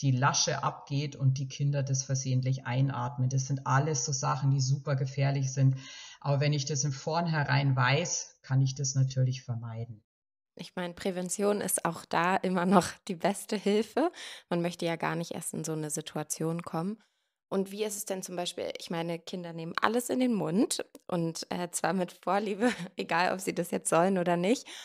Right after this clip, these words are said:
Speaker 2: In welchen Momenten sollte ich denn vielleicht Angst haben, dass es dann auch zu einer Vergiftung kommt oder so, wenn sie was gegessen haben, was sie jetzt nicht essen sollten oder was in den Mund genommen haben? Auch wenn ich natürlich als Mama immer mein Bestes gebe und Sachen außer Reichweite stelle,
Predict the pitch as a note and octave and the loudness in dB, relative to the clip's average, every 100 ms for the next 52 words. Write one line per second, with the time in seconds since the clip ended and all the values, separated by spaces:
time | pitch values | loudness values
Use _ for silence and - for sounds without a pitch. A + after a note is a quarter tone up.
0 | - - F#3+ F3+ G3 A3+ A3 G3+ F#3 F#3 | -8 0 4 6 6 2 -4 -2 0 0
1 | F#3 - F3 E3+ F3+ F3+ F3 F3+ - - | -2 0 0 0 -2 -4 -2 -4 -4 -2
2 | F#3+ - F3 F3 E3+ - F3+ F3+ E3+ - | -2 -2 -2 -2 -4 -4 -4 2 2 0
3 | - E3+ E3 - E3+ G3+ A#3+ - D3+ - | -4 -2 -4 -4 0 0 0 -4 -8 -8
4 | D3+ D#3+ - D#3+ D#3+ D#3+ D#3 E3 E3 - | -8 -8 -8 -6 -4 -4 -4 -6 -8 -8
5 | E3 E3+ - F3 D#3+ D#3+ - F3 - G3 | -2 -2 -2 -6 -6 -6 -8 -6 -4 -4
6 | G3 - F3 E3 D#3+ D#3 D#3+ D#3 D#3+ D#3+ | -6 -4 -4 -2 -2 -2 -2 -6 -6 -6
7 | - D#3+ D#3+ E3 - D#3 D#3+ E3 D#3+ F3+ | -4 -4 -4 -6 -6 -6 -4 -4 -2 -4
8 | - _ - E3 F3 E3+ E3 _ D#3+ - | -10 _ -10 2 4 4 -2 _ -12 -8
9 | D#3+ - E3+ - E3 E3 E3 - D#3+ D#3+ | -8 -2 -4 -2 -4 -2 -2 -2 -4 -6
10 | E3 E3+ - E3 - E3 D#3+ - E3+ - | -4 -4 -4 -6 -4 -4 -2 -4 -4 -6
11 | - - E3 E3 D#3+ D#3+ - D3+ C#3+ D#3+ | -6 -8 -6 -4 0 -2 0 -2 0 -4
12 | - D#3 D#3+ G3 | -2 -2 0 -2